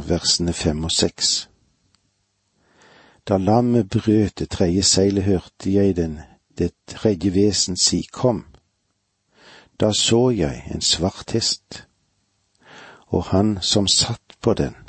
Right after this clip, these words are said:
hadde en vekt i hånd. Og jeg hørte like som en røst inne blant de fire vesener.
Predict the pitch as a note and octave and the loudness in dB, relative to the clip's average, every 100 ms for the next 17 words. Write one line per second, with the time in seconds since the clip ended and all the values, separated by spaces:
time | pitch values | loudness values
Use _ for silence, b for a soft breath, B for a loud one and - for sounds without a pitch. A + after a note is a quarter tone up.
0 | _ _ _ _ _ _ - - - E2+ | _ _ _ _ _ _ -10 -4 -2 -2
1 | C3 G2+ - - _ - _ A#2+ G#2+ - | 0 -2 -4 -16 _ -20 _ -6 -4 -4
2 | - - - _ _ _ _ _ _ _ | -6 -16 -20 _ _ _ _ _ _ _
3 | _ _ _ B B B B B B B | _ _ _ B B B B B B B
4 | F#2 G#2 A2+ G#2+ B2+ F2+ - A2+ A2 F#2 | 2 4 4 4 2 2 0 2 4 2
5 | - - A2 G#2+ G#2+ - A#2+ - - - | 0 0 2 2 2 0 0 -2 -8 -14
6 | - - _ _ b b B2 G#2+ A#2+ A2 | -16 -16 _ _ b b 0 2 2 2
7 | G2+ - G2 G2 D2+ E2 D#2 C#2+ - - | 0 -2 -2 -2 -4 -4 -4 -4 -8 -12